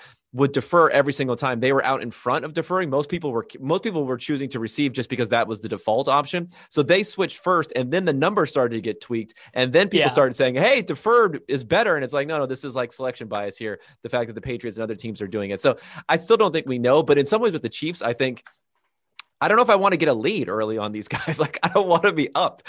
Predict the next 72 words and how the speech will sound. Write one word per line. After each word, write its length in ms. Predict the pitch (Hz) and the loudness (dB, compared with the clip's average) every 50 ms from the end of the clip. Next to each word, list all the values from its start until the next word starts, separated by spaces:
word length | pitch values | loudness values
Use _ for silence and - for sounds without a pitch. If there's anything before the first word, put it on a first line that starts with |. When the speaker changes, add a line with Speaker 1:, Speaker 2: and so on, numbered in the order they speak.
| 226 240 190 | -8 -4 0
Speaker 1:
I 100 | - 156 | 2 4
don't 120 | 175 175 | 4 6
wanna 180 | 175 185 196 185 | 4 4 2 2
be 160 | 156 156 - | 0 0 0
up, 240 | - 131 131 - - - | 0 0 -2 -2 -4 -4
uh, 300 | - 127 120 117 113 107 - - - - - | -2 0 0 0 -2 -4 -6 -12 -20 -16 -8
like, 280 | 113 127 123 120 117 | -4 -2 -2 0 4
Speaker 2:
Well, 160 | 311 349 320 | 6 6 6
Speaker 1:
when 20 | - | 6
the 100 | - 285 | 6 4
Speaker 2:
it, 60 | 311 | 4
Speaker 1:
Houston 220 | - 165 - - 196 | 4 4 4 4 6
Speaker 2:
it 20 | |
is 60 | 214 | 6
an 80 | 208 - | 6 6
Speaker 1:
Texans 120 | - - | 4 4
are 40 | 165 | 4
up 40 | 196 | 4
Speaker 2:
impossible, 680 | 143 139 202 202 202 190 185 190 175 151 165 156 151 151 | 4 4 6 6 6 6 4 4 4 6 6 6 6 4
Speaker 1:
big. 120 | 151 - _ _ _ _ _ _ _ - | 0 -8 _ _ _ _ _ _ _ 4
Speaker 2:
it 160 | 220 226 233 | 4 6 6
is 160 | 262 277 226 | 6 6 6
an 80 | 254 233 | 4 4
Speaker 1:
And, 40 | |
and 80 | 214 190 | 4 2
then 240 | - - 226 175 175 | 4 6 6 6 6
they 60 | 175 | 4
just 0 | 170 | 4
Speaker 2:
impossible 180 | 165 156 143 | 4 4 4
Speaker 1:
start 120 | 139 156 143 | 4 4 4
Speaker 2:
thing. 100 | 143 139 | 4 4
Speaker 1:
throwing 180 | 180 233 214 165 | 4 2 2 2
it 80 | 131 | 0
every 200 | 117 104 - 95 | -2 -2 -4 -8
play, 280 | 90 - 98 85 82 85 - | -10 -8 -8 -8 -8 -10 -8
right? 280 | - 110 117 156 190 | -6 -4 -4 -4 -6
So, 220 | - - - 180 175 | -8 -8 0 2 4
Speaker 2:
Right. 260 | 160 143 139 135 127 - - - - - | 6 6 4 4 2 -2 -14 -20 -20 -8
Speaker 1:
so 160 | - 185 156 | -2 -2 0
being 220 | 143 196 220 247 | 2 2 0 0
up 100 | 254 247 | 0 -2
nine 280 | 190 190 196 214 214 180 | -2 -2 -2 -2 -2 -4
zero 320 | 143 165 196 208 180 156 | -4 -2 0 2 2 2
is 160 | 147 139 139 - | 0 -2 -4 -4
probably, 680 | - 175 180 175 175 160 135 151 147 143 143 135 135 - _ _ _ - | -2 -2 0 0 -2 -4 -6 -4 -2 -2 -2 -4 -8 -12 _ _ _ -10
like, 400 | 120 127 123 120 107 - - - - | -6 -6 -6 -6 -8 -14 -20 -14 -6
I 140 | 110 135 156 | -4 -2 -2
would 100 | 156 151 | -2 0
rather 400 | 156 175 190 180 185 175 151 123 | 0 0 0 2 2 0 0 -2
be 220 | 117 120 135 135 | -2 -6 -10 -6
up 260 | - 135 143 139 139 - - _ _ _ _ _ - | -2 -2 -2 -2 -4 -10 -20 _ _ _ _ _ -4
only 180 | 151 151 151 147 | -4 -4 -4 -2
by 140 | 131 135 123 | 0 0 0
a 60 | 120 | -2
few 160 | - 151 165 | -2 -8 -10
points 260 | - - 147 139 120 117 | -6 -4 -6 -6 -6 -6
and 100 | 120 117 | -8 -4
get 140 | 139 135 | -4 -4
the 60 | 139 117 | -4 -2
ball 160 | 127 127 127 | -2 -2 -2
in 80 | 123 | -2
the 40 | 120 | -4
second 300 | 113 - 131 123 127 123 | -4 -4 -4 -4 -4 -4
half 140 | 127 120 117 | -4 -6 -6
just 160 | - 143 - | -6 -10 -8
'cause 120 | - 139 123 | -6 -4 -2
I 100 | 113 139 | -2 -2
don't 100 | 143 143 | -2 -2
wanna 160 | 147 139 135 | -2 -4 -2
rile 280 | 113 127 131 139 139 | 0 0 0 0 0
them 140 | 131 120 107 | -2 -2 -2
up. 220 | 131 147 113 - | -2 -4 -4 -6